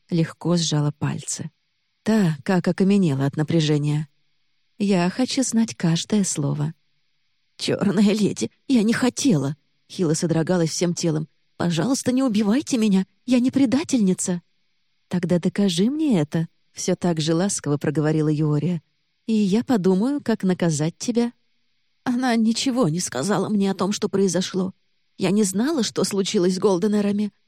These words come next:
Уже потом узнала, когда чёрные, то есть ваша светлость, рассказали всем».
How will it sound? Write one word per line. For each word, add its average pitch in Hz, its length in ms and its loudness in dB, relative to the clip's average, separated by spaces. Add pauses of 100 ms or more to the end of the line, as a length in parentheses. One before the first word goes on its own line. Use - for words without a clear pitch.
(180)
Уже 220 220 2
потом 240 380 0
узнала, 196 420 0 (160)
когда 233 300 0
чёрные, 233 640 -2 (340)
то 294 100 -2
есть - 260 -2 (220)
ваша 240 440 0
светлость, 262 680 -2
рассказали 196 680 -2
всем». 170 520 -4